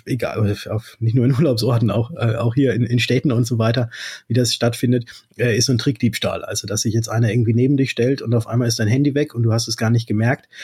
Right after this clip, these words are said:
Das wäre Trickdiebstahl und das ist in den aller, allermeisten Fällen nicht versichert. Genauso wie so ein, ja, das ist ja, das zählt auch zum einfachen Diebstahl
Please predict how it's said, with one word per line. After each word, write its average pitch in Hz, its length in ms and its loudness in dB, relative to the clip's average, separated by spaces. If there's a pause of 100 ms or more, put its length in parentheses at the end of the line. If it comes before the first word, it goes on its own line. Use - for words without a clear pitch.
(140)
Das 117 200 -2
wäre 117 120 0
Trickdiebstahl 139 800 0 (380)
und 123 160 2
das 120 120 2
ist 123 140 -2
in 127 140 -2
den 120 280 0
aller, 147 200 0
allermeisten 123 520 2
Fällen 123 360 0 (400)
nicht 190 240 0
versichert. 156 580 0 (320)
Genauso 123 340 2
wie 131 80 2
so 123 100 2
ein, 110 300 0 (680)
ja, 113 180 2
das - 340 -2
ist - 120 -2
ja, 107 180 2
das 104 160 -4
zählt 117 240 0
auch 117 120 0
zum 113 200 -4
einfachen 113 480 0
Diebstahl 110 500 0